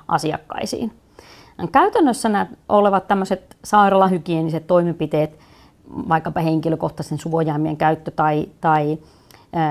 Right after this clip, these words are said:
hygienatoimet, niin ne vähentää, mut ne ei kyllä poista tätä tarttuviin tauteihin liittyvää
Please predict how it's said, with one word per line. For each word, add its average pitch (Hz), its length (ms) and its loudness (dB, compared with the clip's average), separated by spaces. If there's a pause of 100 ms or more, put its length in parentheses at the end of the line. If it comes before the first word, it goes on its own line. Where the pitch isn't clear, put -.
(180)
hygienatoimet, 156 840 -2
niin 160 160 -2
ne 190 100 0
vähentää, 247 540 2
mut 165 160 -2
ne 196 120 -2
ei 214 200 0
kyllä 196 240 -2
poista 196 640 2 (180)
tätä 156 180 -6
tarttuviin 160 540 0
tauteihin 156 640 -2
liittyvää 160 540 -4